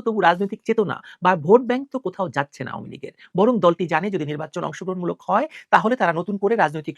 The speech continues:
শক্তি অর্জন করতে পারে, এমনকি হারলেও সংগঠন পুনর্গঠনের সুযোগ থাকবে। তাই তারা এখন সরকারের ফাঁদে পা না দিয়ে অপেক্ষা কৌশল নিচ্ছে। এটা ঝুঁকিপূর্ণ, কিন্তু দীর্ঘমেয়াদে তাদের জন্য বেশি কার্যকর বলে আমার মনে হয়।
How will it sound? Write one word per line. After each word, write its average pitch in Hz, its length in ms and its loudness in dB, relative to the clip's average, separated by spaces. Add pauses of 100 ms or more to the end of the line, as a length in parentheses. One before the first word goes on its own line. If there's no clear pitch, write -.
(100)
শক্তি 220 320 -4
অর্জন 131 180 -4 (100)
করতে 156 200 -8
পারে, 170 160 0 (440)
এমনকি 226 300 2 (160)
হারলেও 233 420 8 (360)
সংগঠন 202 380 4
পুনর্গঠনের 156 480 -2
সুযোগ 156 220 -4
থাকবে। 123 200 -8 (300)
তাই 220 200 8
তারা 240 220 0
এখন 180 120 -6 (100)
সরকারের 160 380 0
ফাঁদে 190 280 -2
পা 175 160 4
না 143 140 -2
দিয়ে 165 160 -2 (380)
অপেক্ষা 202 380 0
কৌশল 135 320 -6
নিচ্ছে। - 200 -18 (240)
এটা 240 100 2 (120)
ঝুঁকিপূর্ণ, 214 380 -2 (100)
কিন্তু 175 220 -6
দীর্ঘমেয়াদে 175 440 0
তাদের 156 240 -4 (120)
জন্য 170 140 -6 (360)
বেশি 143 140 -6 (100)
কার্যকর 151 400 -2
বলে 180 120 -6 (100)
আমার 135 180 -6
মনে - 160 -16
হয়। - 120 -20